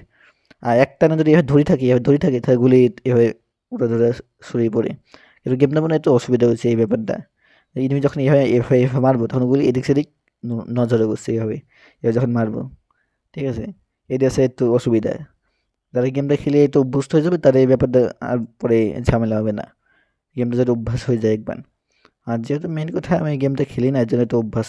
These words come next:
নেই আমার ওই রকম, এরকম একটু ব্যাপার। চলো গাইস, আমি একা মাত্র বেঁচে, আমার সব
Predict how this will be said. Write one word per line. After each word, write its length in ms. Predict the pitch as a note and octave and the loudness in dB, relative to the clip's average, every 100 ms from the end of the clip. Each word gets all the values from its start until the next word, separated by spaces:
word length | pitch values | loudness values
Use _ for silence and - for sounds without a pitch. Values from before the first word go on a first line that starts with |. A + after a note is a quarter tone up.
| A2 | -6
নেই 120 | G#2+ | -8
আমার 180 | G#2+ - | -8 -8
ওই 140 | A2+ | -4
রকম, 240 | A2+ A2+ A2+ - _ _ _ _ _ _ _ _ | -4 -4 -10 -14 _ _ _ _ _ _ _ _
এরকম 240 | A#2 A2+ A#2 | -12 -8 -6
একটু 200 | A2 - | -8 -10
ব্যাপার। 280 | A2+ - - _ _ _ _ _ _ _ _ _ _ _ _ _ _ _ _ _ _ _ _ _ _ _ _ _ _ _ _ _ _ _ _ _ _ _ _ _ _ _ _ _ _ _ _ _ | -12 -12 -18 _ _ _ _ _ _ _ _ _ _ _ _ _ _ _ _ _ _ _ _ _ _ _ _ _ _ _ _ _ _ _ _ _ _ _ _ _ _ _ _ _ _ _ _ _
চলো 220 | C#3 C#3 | -8 -2
গাইস, 260 | C#3 C3+ C3+ B2 | 0 0 -2 -4
আমি 200 | A#2+ A#2+ A#2+ A2+ - _ _ _ | -2 0 -2 -4 -8 _ _ _
একা 200 | B2+ - | -2 2
মাত্র 200 | C3+ C3 C3 | 0 2 0
বেঁচে, 200 | B2+ C#3+ | 0 2
আমার 120 | B2+ | 2
সব 140 | C3 | 2